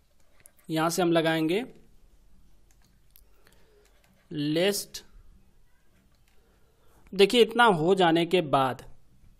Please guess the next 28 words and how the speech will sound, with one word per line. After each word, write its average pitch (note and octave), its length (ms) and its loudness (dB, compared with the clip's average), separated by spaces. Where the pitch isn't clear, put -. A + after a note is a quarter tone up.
ठीक G3+ 200 -6
है, F#3+ 280 -4
आपको G3+ 320 4
इसमें A3+ 320 -2
ढूंढना D#3 320 0
है F3+ 100 2
सब्जेक्ट, C3+ 580 -8
"तुम A#3 240 -2
गिर F#3 240 4
जाओगे", C#3 580 -4
ठीक G3 180 -4
है, A#3 280 -4
तो G3+ 80 2
यहाँ F3 200 4
पे A3 100 0
सब्जेक्ट G3+ 460 -2
क्या A3 140 2
है? A#3+ 200 -4
तुम। D3 340 -2
तो E3+ 80 -8
you, F#3 560 -2
और E3 260 4
you F3+ 280 -2
के G#3 80 2
बाद F3+ 260 4
हम F3 120 2
लगाएंगे E3+ 560 0
should B3+ 520 -4